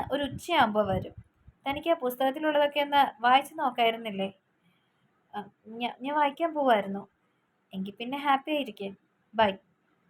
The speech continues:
അതും പറഞ്ഞ് അവളുടെ മുഖത്തേക്ക് നോക്കി യാത്ര പറഞ്ഞ്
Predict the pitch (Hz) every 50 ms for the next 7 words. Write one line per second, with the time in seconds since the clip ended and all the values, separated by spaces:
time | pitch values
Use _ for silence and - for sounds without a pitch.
0 | _ _ _ _ 269 285 302 320 330 311 285 240 220 226 220 214 208 - _ _
1 | _ _ _ _ - 202 202 214 240 277 294 311 302 269 220 190 - 220 214 226
2 | 233 247 254 277 269 262 226 220 - - 214 196 - _ _ _ _ _ _ _
3 | _ - - _ _ _ _ _ _ _ _ - 214 226 226 226 233 254 277 285
4 | - 320 311 254 226 202 208 214 226 214